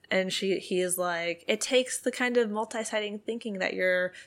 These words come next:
dad's so brilliant at." And she's like, "It's called being two-faced." And she kinda just storms off and kinda, like, has that moment of, like, feminine, feminist rage. And it's just like, "Yes."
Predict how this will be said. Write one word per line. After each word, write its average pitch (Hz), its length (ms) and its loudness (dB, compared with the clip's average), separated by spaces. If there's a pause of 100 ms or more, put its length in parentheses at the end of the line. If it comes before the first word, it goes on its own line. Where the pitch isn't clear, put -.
dad's 202 320 4
so 220 160 -2
brilliant 214 400 -2
at." 165 320 0
And 175 140 -6
she's 185 160 -4
like, 190 160 0
"It's - 160 -2
called 349 280 8
being 359 280 2
two-faced." 233 640 6 (480)
And 170 580 0
she - 380 -4
kinda 180 200 -4
just 170 180 0
storms 175 300 0
off 175 380 4
and 185 160 -4
kinda, 180 160 -6
like, 170 340 -6 (120)
has 180 260 2
that 165 180 0
moment 175 260 -2
of, 190 100 -2
like, 156 220 -6
feminine, 165 680 -8 (540)
feminist 165 520 -4
rage. 160 420 -2
And 180 120 -12
it's - 120 -10
just - 140 -10
like, - 160 -20
"Yes." - 420 2